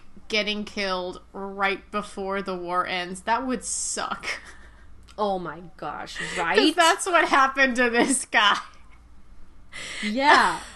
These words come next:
Speaker 2: It, oh my gosh. And, and the only thing he had on his mind was the, uh,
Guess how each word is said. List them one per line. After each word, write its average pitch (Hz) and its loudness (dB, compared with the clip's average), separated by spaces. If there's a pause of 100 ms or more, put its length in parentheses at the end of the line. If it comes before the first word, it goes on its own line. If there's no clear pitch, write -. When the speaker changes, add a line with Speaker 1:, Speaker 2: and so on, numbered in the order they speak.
(180)
Speaker 2:
It, 285 8 (180)
oh 277 8
my 269 6 (300)
gosh. 226 4 (100)
And, 220 4 (1400)
and 220 -4
the 220 -2
only 247 -2
thing 254 -4
he 233 -2
had 226 4
on 220 2
his 196 -2
mind 202 0
was 180 -2
the, 180 -4
uh, 165 -4